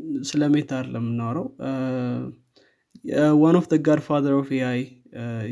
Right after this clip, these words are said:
የሚባለው ያን ሊኩን፣ I'm not sure እንግዲህ በትክክል እያነበብኩት እንደሆነ ስሙን ማለት ነው።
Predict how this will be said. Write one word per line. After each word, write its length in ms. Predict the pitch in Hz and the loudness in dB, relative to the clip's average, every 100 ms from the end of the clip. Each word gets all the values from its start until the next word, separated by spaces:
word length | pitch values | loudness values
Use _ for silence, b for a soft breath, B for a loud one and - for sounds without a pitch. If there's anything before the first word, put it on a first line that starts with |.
| 131 | -4
የሚባለው 680 | 143 143 139 135 131 135 151 - 147 | -2 -2 -2 -4 -4 -2 -2 -2 -2
ያን 300 | 143 139 143 139 135 151 147 - _ 147 | 0 2 4 2 -2 -10 -12 -12 _ -14
ሊኩን፣ 520 | 139 151 - - 143 180 - | -10 -10 -10 -6 -2 -2 -6
I'm 200 | 127 131 | -12 -10
not 180 | 131 135 | -10 -10
sure 240 | - 135 - | -12 -12 -12
እንግዲህ 300 | - 139 135 135 | -12 -12 -12 -14
በትክክል 460 | 135 139 139 139 | -14 -16 -16 -12
እያነበብኩት 540 | 131 131 127 131 127 - | -10 -8 -10 -12 -14 -12
እንደሆነ 320 | 117 104 - - _ _ _ _ _ _ | -10 -8 -10 -12 _ _ _ _ _ _
ስሙን 380 | - 156 147 139 | -12 -6 0 0
ማለት 280 | 123 110 120 | 0 -2 -6
ነው። 120 | 123 | -8